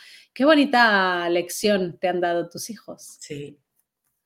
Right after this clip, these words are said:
Speaker 2: Y la segunda que acabamos transmitiéndoles todo, todo.
Speaker 1: Ujú.
Speaker 2: Que cuan-, si no estamos nosotros bien, ellos no van a estar bien. Yo siempre he dicho que era una persona inmadura y luego decía, "Ay, mi hijo es igual que yo", y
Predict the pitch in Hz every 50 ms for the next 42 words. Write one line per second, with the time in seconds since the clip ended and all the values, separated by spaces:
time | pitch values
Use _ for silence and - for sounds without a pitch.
0 | _ _ _ _ _ _ _ - - - - - - - - _ _ _ _ _
1 | - 233 208 190 202 202 208 226 202 175 208 233 247 262 262 254 254 240 - 208
2 | 196 190 208 220 208 196 196 196 175 190 175 185 185 180 175 180 170 170 170 165
3 | 170 - - 165 160 160 147 147 - _ _ _ _ _ - - - - 175 170
4 | 160 160 151 - - _ _ _ _ _ _ _ _ _ _ _ _ _ _ -
5 | 180 170 - _ _ - 175 175 202 202 202 196 190 196 202 196 - - 208 208
6 | 202 196 196 - 220 214 208 202 202 208 196 202 202 190 190 - 190 180 180 220
7 | 233 262 294 330 - - _ _ _ _ - 165 180 170 170 170 170 175 170 165
8 | 170 170 170 170 165 165 165 165 170 165 165 - 175 165 165 165 170 165 160 156
9 | - - - - - - - 175 190 190 190 214 208 202 196 185 185 180 185 -
10 | 202 202 180 170 170 170 170 160 156 - 156 151 - - 180 170 170 170 160 147
11 | 147 156 175 196 185 165 156 160 175 175 175 175 175 160 170 196 196 170 165 175
12 | - 254 254 - 220 185 175 170 170 170 - 151 147 160 185 185 180 175 175 175
13 | 170 170 175 -